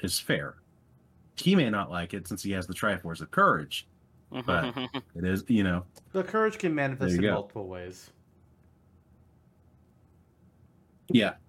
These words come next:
Speaker 1: Yeah, true.
Speaker 3: All right.
Speaker 1: Yeah, I'd say, yep.
Speaker 3: Jono, make your second to
Speaker 1: Oh,
Speaker 3: last
Speaker 1: yeah.
Speaker 3: pick.
Speaker 1: Okay, my second to last pick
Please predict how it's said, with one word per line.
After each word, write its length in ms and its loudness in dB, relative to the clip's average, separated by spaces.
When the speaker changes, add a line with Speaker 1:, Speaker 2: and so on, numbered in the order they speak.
Speaker 1:
Yeah, 320 0
true. 320 0
Speaker 3:
All 160 4
right. 280 4
Speaker 1:
Yeah, 180 4
I'd 100 -4
say, 120 -6
yep. 180 -4
Speaker 3:
Jono, 400 2
make 180 -4
your 100 -6
second 300 -4
to 100 4
Speaker 1:
Oh, 120 6
Speaker 3:
last 100 4
Speaker 1:
yeah. 300 4
Speaker 3:
pick. 80 -14
Speaker 1:
Okay, 300 0
my 180 0
second 380 -2
to 100 -2
last 440 -4
pick 360 -2